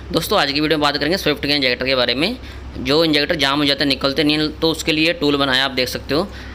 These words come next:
आपका injector जो कितना मर्जी जाम है, बिल्कुल आसानी से निकाल देगा, कोई seal leak वगैरह कुछ नहीं होएगा। ये full हमने ही बनाया है, आप देख सकते हो। यहाँ पे injector बहुत जाम था इसका, जो निकल नहीं रहा था, तो यहाँ पे हमने hydraulic puller लगाया है।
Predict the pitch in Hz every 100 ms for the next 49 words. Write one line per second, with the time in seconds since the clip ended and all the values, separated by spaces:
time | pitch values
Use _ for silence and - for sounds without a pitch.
0 | - 123 127 175 147 139 170 160 185 -
1 | 147 147 147 143 143 135 131 127 190 151
2 | 139 151 196 - 143 135 156 135 123 123
3 | 123 143 156 - - - 151 151 147 143
4 | 147 143 143 165 143 131 143 127 120 160
5 | 170 127 143 - 131 139 127 131 131 131
6 | 123 117 135 135 120 117 117 131 123 123
7 | 147 233 - - - - - - - 127
8 | 139 160 139 135 143 139 135 135 127 -
9 | 196 - - 135 127 120 135 139 127 151
10 | 156 143 135 135 139 147 135 123 135 139
11 | 131 127 135 135 113 120